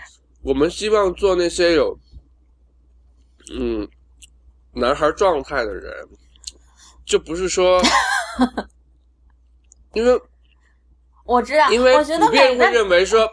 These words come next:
Speaker 1: 普遍会认为说男孩是长不大的，就男人是长不大的。
Speaker 2: 我觉得男人不是长不大，他们可能经常身上会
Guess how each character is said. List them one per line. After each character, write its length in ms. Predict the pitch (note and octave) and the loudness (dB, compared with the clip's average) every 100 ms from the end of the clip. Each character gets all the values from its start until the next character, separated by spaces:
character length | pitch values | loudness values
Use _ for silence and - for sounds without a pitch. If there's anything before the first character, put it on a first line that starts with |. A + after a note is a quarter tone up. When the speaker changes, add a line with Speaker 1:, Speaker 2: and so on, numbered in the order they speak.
| - | -4
Speaker 1:
普 100 | E3+ | -2
遍 180 | G#3+ A#3+ | 0 2
会 120 | A#3 | 2
认 140 | A#3 | 0
为 120 | F#3+ F#3 | 0 0
说 160 | A3 | 2
男 180 | F#3 F#3 | 2 0
孩 140 | F3 | 0
是 100 | G3 | -2
长 200 | F3+ A#2+ | -4 -4
不 100 | - - | -4 -2
大 260 | D#3 B2+ | 0 0
的， 160 | A2 G#2 | -6 -8
就 120 | F3+ | -2
男 240 | D#3+ C3+ F#3 | 0 2 2
人 180 | E3 | 0
是 80 | E3 | -2
长 220 | D#3+ A2+ - | -4 -4 -4
不 80 | |
大 260 | C3 B2+ A2 | -2 -2 -2
的。 180 | - - - _ _ _ _ _ _ _ _ _ _ _ _ _ _ _ - - | -8 -18 -20 _ _ _ _ _ _ _ _ _ _ _ _ _ _ _ -20 -16
Speaker 2:
我 80 | A3+ | -6
觉 80 | C4+ | -2
得 60 | |
男 240 | D4 A3+ A3+ | 0 0 2
人 180 | D#4 B3 | 0 -2
不 100 | C4+ | -4
是 100 | E4+ | -2
长 200 | A3+ E3 | -2 -2
不 60 | |
大， 180 | G#3 A#3+ | 0 0
他 100 | C4+ | 0
们 80 | C#4 | -14
可 100 | C4 | -12
能 260 | F3+ G#3+ A3 _ _ _ | -10 -10 -12 _ _ _
经 180 | - C#4 | -20 -8
常 240 | C#4 A3+ | -6 -6
身 180 | - C4+ | -10 -6
上 200 | B3+ A#3 | -4 -2
会 280 | A#3+ G#3+ | -4 -6